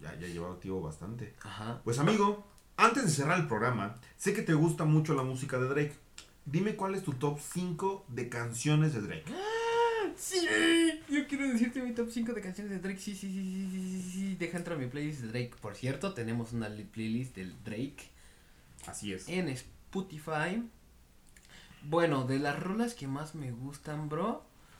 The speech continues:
Speaker 1: Date.
Speaker 2: vendría siendo, obviamente, God's Plan, güey.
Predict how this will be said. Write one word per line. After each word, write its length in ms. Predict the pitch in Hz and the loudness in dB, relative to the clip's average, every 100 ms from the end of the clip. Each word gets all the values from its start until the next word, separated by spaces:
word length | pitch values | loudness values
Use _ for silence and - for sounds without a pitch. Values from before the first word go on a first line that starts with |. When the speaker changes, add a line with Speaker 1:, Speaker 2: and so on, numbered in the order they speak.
| - 123 | -8 -2
Speaker 1:
Date. 260 | 127 123 - - - - 127 | 0 -2 -12 -20 -20 -20 -6
Speaker 2:
vendría 600 | 135 135 135 147 156 156 | 0 2 2 2 0 0
siendo, 1000 | - 139 139 143 147 151 160 185 226 - - - - - - - - - - - - - - - - - - - - | -6 -6 -4 -4 -4 -2 0 -2 -4 -10 -20 -20 -20 -20 -20 -20 -20 -20 -20 -20 -20 -20 -20 -20 -20 -20 -20 -20 -8
obviamente, 720 | 135 151 151 143 135 131 120 117 | 0 4 4 4 0 -2 -2 -4
God's 260 | 120 123 - | -4 -4 -4
Plan, 380 | - 127 135 139 | -4 -2 0 0
güey. 320 | 156 175 | 0 -2